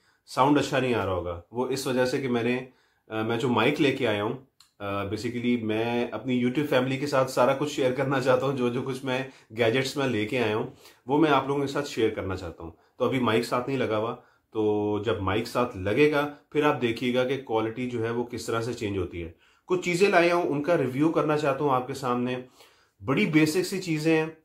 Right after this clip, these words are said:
आप लोग भी ले सकते हैं, लेकिन मैंने तो YouTube चैनल बनाने के तकरीबन आप कह लें कि एक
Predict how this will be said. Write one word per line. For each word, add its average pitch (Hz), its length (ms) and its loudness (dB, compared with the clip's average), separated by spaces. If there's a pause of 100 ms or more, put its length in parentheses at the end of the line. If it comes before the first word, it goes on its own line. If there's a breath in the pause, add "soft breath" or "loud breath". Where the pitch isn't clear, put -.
(320)
आप 131 220 2
लोग 165 160 2
भी 175 80 -2
ले 143 180 2
सकते 143 340 0
हैं, 147 240 -2
लेकिन 127 300 -2
मैंने 123 500 2
तो 151 560 0 (100)
YouTube 139 480 -4 (260)
चैनल 135 340 -2
बनाने 117 440 2
के 131 120 -4
तकरीबन 117 600 -4
आप 107 240 -4
कह 113 120 -2
लें 117 160 -4
कि 123 220 0
एक 123 480 -4